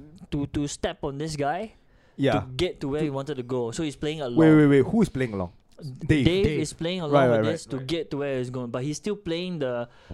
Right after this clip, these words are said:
Speaker 1: no, I,
Speaker 2: The
Speaker 1: I don't
Speaker 2: innocent,
Speaker 1: know,
Speaker 2: the
Speaker 1: I don't
Speaker 2: innocent
Speaker 1: know
Speaker 2: guy,
Speaker 1: where this
Speaker 2: yeah.
Speaker 1: is going. Uh, I'm not into that. And yes, I understand no one, no one's gonna really be into that 'cause this Selva guy is kind of a little bit creepy lah.
Speaker 2: Right.
Speaker 1: In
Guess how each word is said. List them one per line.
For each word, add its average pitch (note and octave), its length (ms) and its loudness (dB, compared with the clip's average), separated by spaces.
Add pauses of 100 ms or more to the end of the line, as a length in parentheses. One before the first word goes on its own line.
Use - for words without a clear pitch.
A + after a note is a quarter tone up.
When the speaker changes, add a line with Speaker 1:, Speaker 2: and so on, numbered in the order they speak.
Speaker 1:
no, C#3 160 -4
I, D#3 240 -6
Speaker 2:
The D#3+ 60 0
Speaker 1:
I D#3+ 40 -2
don't F3 120 2
Speaker 2:
innocent, G3+ 400 4
Speaker 1:
know, F3 100 0
Speaker 2:
the - 40 0
Speaker 1:
I - 20 -18
don't D#3+ 100 2
Speaker 2:
innocent G3+ 180 2
Speaker 1:
know A3 80 0
Speaker 2:
guy, C3+ 160 6
Speaker 1:
where G#2+ 100 4
this G#3 140 -2
Speaker 2:
yeah. C3 120 6
Speaker 1:
is A2+ 60 0
going. E3+ 560 -2
Uh, C3+ 440 -2
I'm C#3 140 -6
not E3 160 -6
into D#3+ 240 -6
that. D#3+ 340 -6
And F3 300 -6
yes, G#3 340 -4
I E3+ 300 -4
understand F#3 400 -6
no E3+ 60 -6
one, F#3+ 260 -6
no F3 80 -4
one's G3+ 180 -6
gonna F3 160 -6
really E3 220 -4
be D3 180 -8
into C#3+ 220 -6
that C3 180 -4
'cause D#3 160 -6
this E3+ 160 -8
Selva E3 640 -4
guy E3+ 200 -4
is C3+ 300 -4
kind E3+ 300 -10
of D3 160 -14
a C3 160 -6
little E3 160 -6
bit E3 140 -8
creepy D3+ 340 -6
lah. A#2 160 -6 (400)
Speaker 2:
Right. A2 240 0
Speaker 1:
In C3+ 80 -4